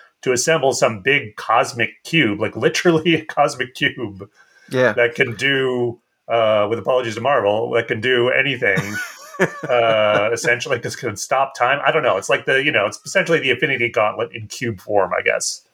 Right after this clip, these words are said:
Speaker 1: is what
Speaker 2: Yes,
Speaker 1: it
Speaker 2: and the
Speaker 1: is.
Speaker 2: Black, the Black Guardian is Thanos.
Speaker 1: Right, right. Yeah, so that, that's what they did. And one of the cool things they did, uh, d-, I guess, decided was that, okay, there's no, no old monsters, right?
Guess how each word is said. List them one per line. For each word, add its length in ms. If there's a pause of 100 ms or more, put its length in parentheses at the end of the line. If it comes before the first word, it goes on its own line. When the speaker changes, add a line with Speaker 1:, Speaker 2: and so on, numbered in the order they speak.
(220)
Speaker 1:
is 180
what 80
Speaker 2:
Yes, 140
Speaker 1:
it 80
Speaker 2:
and 80
the 40
Speaker 1:
is. 60
Speaker 2:
Black, 220 (160)
the 80
Black 240
Guardian 340
is 160
Thanos. 440 (1000)
Speaker 1:
Right, 600 (100)
right. 600 (600)
Yeah, 360
so 180
that, 200
that's 180
what 120
they 100
did. 220
And 100
one 120
of 40
the 80
cool 160
things 220
they 120
did, 500
uh, 40
d-, 260
I 60
guess, 220
decided 460
was 120
that, 180
okay, 280
there's 180
no, 120
no 180
old 220
monsters, 500
right? 260